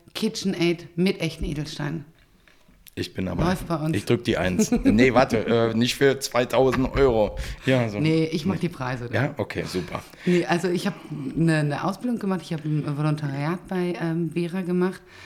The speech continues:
Speaker 1: letztlich genauso, wie ich's jetzt gemacht hab. Ich hab mich vorgestellt oder hab eine Bewerbung geschrieben und die haben damals Redakteure gesucht und da hab ich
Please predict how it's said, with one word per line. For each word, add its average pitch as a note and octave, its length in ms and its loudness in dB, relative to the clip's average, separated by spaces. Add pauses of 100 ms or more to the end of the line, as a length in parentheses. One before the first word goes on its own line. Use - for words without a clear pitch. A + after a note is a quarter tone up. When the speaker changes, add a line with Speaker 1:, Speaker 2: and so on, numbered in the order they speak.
(120)
Speaker 1:
letztlich D#3+ 380 -4
genauso, E3 420 0
wie E3 120 -4
ich's D#3 120 -8
jetzt D#3 240 -6
gemacht G3+ 320 -2
hab. G#3+ 160 -4
Ich E3+ 160 -8
hab E3 160 -10
mich D#3+ 140 -4
vorgestellt F3+ 640 -4
oder D3+ 260 -4 (340)
hab D3 160 -8
eine C#3+ 440 -2
Bewerbung D3+ 440 -4
geschrieben G3+ 540 -4 (600)
und E3 420 0 (160)
die D#3+ 100 -2
haben D#3 120 -2
damals D#3+ 360 -2
Redakteure D#3+ 500 -4
gesucht A3+ 480 -6 (420)
und E3 140 0
da D3+ 80 0
hab D3+ 100 -4
ich - 220 -10